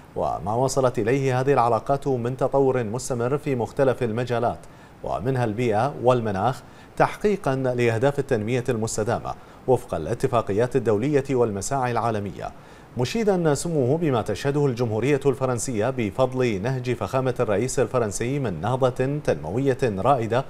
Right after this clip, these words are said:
ومشاريع حيوية في جميع الميادين.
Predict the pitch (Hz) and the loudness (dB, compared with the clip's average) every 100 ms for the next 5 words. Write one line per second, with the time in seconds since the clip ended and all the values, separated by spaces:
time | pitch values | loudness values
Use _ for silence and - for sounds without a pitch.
0 | - - - 151 170 160 151 151 139 175 | -12 -20 4 6 6 4 0 2 2 2
1 | 143 127 127 123 113 147 127 127 120 143 | 0 0 0 2 2 0 -2 -2 -4 -4
2 | 160 160 120 101 101 104 156 107 107 101 | -4 -4 -2 -2 -2 -2 -2 -2 -4 -2
3 | 120 98 107 | -2 -4 -6